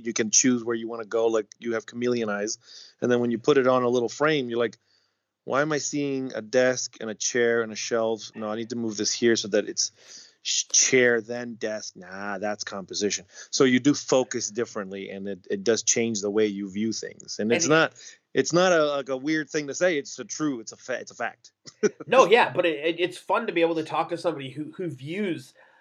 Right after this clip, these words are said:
Speaker 2: life the same, not life, but, like, views this the same
Speaker 1: Yeah.
Speaker 2: way,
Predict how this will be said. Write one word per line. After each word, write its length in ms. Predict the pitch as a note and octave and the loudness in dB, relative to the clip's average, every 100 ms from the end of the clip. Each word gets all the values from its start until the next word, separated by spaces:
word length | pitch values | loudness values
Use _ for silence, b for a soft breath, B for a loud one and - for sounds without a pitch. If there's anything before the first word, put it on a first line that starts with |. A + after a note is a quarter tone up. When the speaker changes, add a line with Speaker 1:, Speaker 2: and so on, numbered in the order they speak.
| b | b
Speaker 2:
life 480 | D3 D#3+ F#3 F3+ - | -4 2 4 4 -2
the 80 | - | -10
same, 220 | D3 E3 - | -4 -4 -4
not 260 | E3 G#3+ C3 | 0 0 2
life, 260 | D3+ D3 C3 | 2 2 -2
but, 100 | C3+ | -4
like, 220 | C#3 B2+ | -4 -6
views 400 | D3 F#3+ G#3+ D3 | -8 -4 -4 -2
this 260 | C3+ C#3 - | -2 -4 -6
the 120 | D3 | -12
same 340 | C#3 F3 D3+ C3+ | 0 0 2 2
Speaker 1:
Yeah. 0 | |
Speaker 2:
way, 360 | G3+ D4 A#2 | 4 4 0